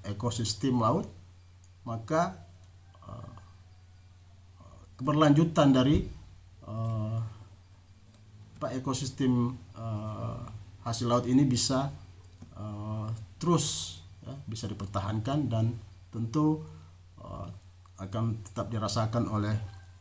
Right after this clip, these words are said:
masyarakat. Terut-,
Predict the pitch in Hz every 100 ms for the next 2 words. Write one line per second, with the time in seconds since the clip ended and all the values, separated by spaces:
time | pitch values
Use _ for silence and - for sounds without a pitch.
0 | - - 113 110 110 107 107 95 - -
1 | - - - - - - - - - -
2 | - - - - 104 98